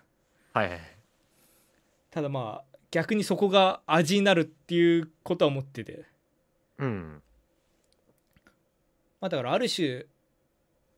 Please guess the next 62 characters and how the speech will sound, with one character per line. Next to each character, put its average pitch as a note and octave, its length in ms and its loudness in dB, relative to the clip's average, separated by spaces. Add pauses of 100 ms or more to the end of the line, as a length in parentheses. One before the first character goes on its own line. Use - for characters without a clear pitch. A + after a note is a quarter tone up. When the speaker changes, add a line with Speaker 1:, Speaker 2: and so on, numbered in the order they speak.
Speaker 2:
ア D#3+ 120 -4
コ B3 220 -2
ー B3+ 60 0
デ A#3+ 80 -2
ィ A3+ 40 2
オ - 40 0
ン E3 80 -4
と E3 80 -6
か D#3 140 2
も、 D3+ 460 -2 (500)
え C3+ 260 -8
ー、 - 20 -10
右 D#3+ 320 -4
手 F#3+ 280 4
で F3 200 4
音 E3+ 260 -2
階 E3 140 0
鳴 D#3+ 100 0
ら D#3 60 -2
し、 - 140 -12
左 D#3 300 2
手 D#3 100 0
で D3+ 120 0
こ B2 480 -6
う、 - 40 -20 (360)
伴 D3+ 160 -2
奏 D#3 100 -4
鳴 D3 120 0
ら D3 100 2
し C#3 100 -10
て D#3 100 -6
っ - 40 -2
て B2+ 180 -10
る A2+ 240 -12 (1160)
楽 D3 140 -8
器 D3 80 -12
だ C#3 100 -6
と A#2+ 60 -8
思 A2 80 -12
う G#2+ 60 -16
ん A#2+ 200 -20
で - 80 -20
す - 120 -20
け A#2+ 60 -18
ど、 - 160 -18
ま D#3 360 -10
あ、 - 840 -20
そ F3+ 120 -8
う - 20 -4
い F#3+ 40 -6
う - 20 -12
感 F3+ 180 0
じ E3 100 -6
で、 D#3+ 260 0 (680)
一 - 240 -2
つ A3+ 140 -12
の E3 260 0
ボ F3 220 0
デ F3 80 0
ィ D#3 60 2
か D3 120 -2
ら A#2+ 160 0